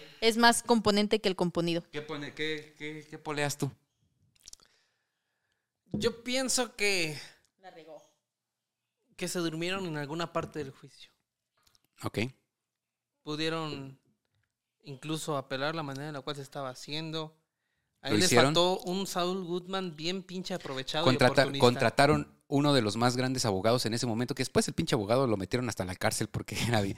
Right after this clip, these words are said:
Speaker 2: era un Saúl Gu-, era exactamente un Saúl Goodman, güey. Ni con él pudieron, güey.
Speaker 3: Es que, güey, imagínate el poder de esas empresas mundiales, güey. ¿Cuánto, cu-, cuántas veces han querido como que acabar con la coca y todo el agua que se está chingando de los mantos
Speaker 2: Exactamente.
Speaker 3: acuíferos mexicanos y todo, pues,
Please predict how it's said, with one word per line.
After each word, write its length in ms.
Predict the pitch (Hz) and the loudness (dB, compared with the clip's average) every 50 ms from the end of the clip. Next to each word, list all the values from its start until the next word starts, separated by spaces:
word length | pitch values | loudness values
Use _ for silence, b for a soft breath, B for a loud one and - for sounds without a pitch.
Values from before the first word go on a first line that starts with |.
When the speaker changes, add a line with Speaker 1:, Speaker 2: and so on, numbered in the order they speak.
| B B B | B B B
Speaker 2:
era 180 | 135 156 175 | 6 6 6
un 80 | 175 170 | 6 6
Saúl 160 | - 143 120 123 135 143 - | 4 4 6 6 4 4 4
Gu-, 160 | 131 139 - - | 0 -4 0 2
era 100 | 165 208 | 2 4
exactamente 520 | 190 - 202 - - 170 156 165 170 147 | 4 2 0 2 0 0 0 0 2 2
un 80 | 165 165 | 2 4
Saúl 320 | - 127 113 120 135 135 | 4 4 4 4 4 0
Goodman, 320 | 135 - 123 - 113 98 90 | 0 -2 -2 -2 -2 -4 -4
güey. 160 | 90 95 - _ _ _ _ _ _ _ _ _ _ _ _ _ _ _ b b b b b b b b _ | -8 -14 -16 _ _ _ _ _ _ _ _ _ _ _ _ _ _ _ b b b b b b b b _
Ni 200 | - 127 139 131 | -6 -2 -2 -2
con 240 | - - 92 87 90 | -2 -2 -6 -6 -8
él 100 | 98 - - | -14 -12 -12
pudieron, 380 | - - - - - - _ | -14 -12 -12 -14 -16 -18 _
güey. 120 | _ _ _ _ _ _ _ _ _ _ - | _ _ _ _ _ _ _ _ _ _ -12
Speaker 3:
Es 200 | 156 151 - - | -8 -6 -6 -6
que, 220 | - - 185 180 | -4 -2 -2 -2
güey, 200 | 170 156 165 175 | -2 -2 -2 -4
imagínate 960 | 185 175 165 147 - - - - 165 175 180 185 170 - 170 160 156 - - 147 | -2 -4 -4 -4 -6 -8 -8 -8 -6 -6 -6 -6 -6 -6 -8 -8 -8 -8 -8 -10
el 100 | 135 - | -10 -6
poder 340 | - 139 135 139 147 156 | -6 -6 -4 -4 -6 -6
de 80 | 165 175 | -6 -8
esas 120 | 175 160 156 | -8 -8 -10
empresas 440 | 143 135 131 143 143 143 160 156 151 | -12 -12 -10 -10 -8 -8 -8 -10 -10
mundiales, 640 | 147 139 135 127 127 131 131 135 135 143 143 143 | -12 -14 -16 -18 -16 -12 -12 -10 -10 -10 -12 -14
güey. 160 | 143 147 147 _ _ _ _ _ _ _ _ _ _ _ _ _ _ _ _ _ _ _ _ _ _ _ _ _ _ _ _ | -16 -18 -20 _ _ _ _ _ _ _ _ _ _ _ _ _ _ _ _ _ _ _ _ _ _ _ _ _ _ _ _
¿Cuánto, 560 | - 202 226 240 226 196 - 233 226 220 196 | 2 2 2 2 0 -2 -4 -4 -4 -4 -6
cu-, 260 | - 226 - - 196 | -8 -8 -8 -6 -4
cuántas 320 | - 220 226 226 233 226 208 | 0 0 0 0 -2 -4 -4
veces 240 | 226 214 226 214 - | -4 -4 -4 -2 -4
han 100 | 226 214 | -4 -2
querido 340 | - 220 220 220 226 214 220 | -2 -4 -2 -2 -2 -2 -2
como 240 | - 180 156 147 - | -2 -6 -6 -6 -6
que 80 | - | -6
acabar 500 | 147 143 - - 143 143 147 151 170 165 | -8 -6 -4 -6 -4 -2 -2 -4 -4 -4
con 220 | - - 185 165 151 | -4 -6 -4 -4 -4
la 100 | 143 131 | -8 -6
coca 300 | - 160 160 160 - 165 | -4 -4 -4 -4 -6 -10
y 20 | 156 | -6
todo 180 | - 165 165 | -4 -4 -2
el 100 | 165 165 160 | -2 0 0
agua 220 | 160 165 160 156 | 0 0 -2 -4
que 100 | - 143 | -6 -8
se 80 | 135 139 | -10 -8
está 180 | - - 147 | -8 -8 -8
chingando 540 | - - 156 147 143 143 143 147 147 151 147 | -8 -8 -8 -8 -6 -6 -6 -6 -8 -10 -10
de 120 | 135 135 | -12 -12
los 240 | 139 127 127 - - | -10 -12 -12 -12 -12
mantos 180 | - - - - 101 | -14 -12 -10 -6 -6
Speaker 2:
Exactamente. 460 | 95 - - 143 151 - 185 175 175 | -4 -2 -2 -4 -2 -4 -4 -4 -4
Speaker 3:
acuíferos 520 | 143 - - 151 143 - 165 156 143 131 135 | -6 -6 -6 -6 -4 -4 -4 -4 -4 -6 -6
mexicanos 760 | 135 131 - 147 143 - 147 143 156 160 160 156 147 - - | -8 -10 -10 -10 -8 -4 -2 -2 0 0 -2 -2 -2 -6 -8
y 100 | 139 127 | -10 -10
todo, 380 | - - 143 139 151 156 151 - | -8 -6 -4 -4 -4 -4 -6 -8
pues, 220 | 143 127 - - | -10 -10 -10 -12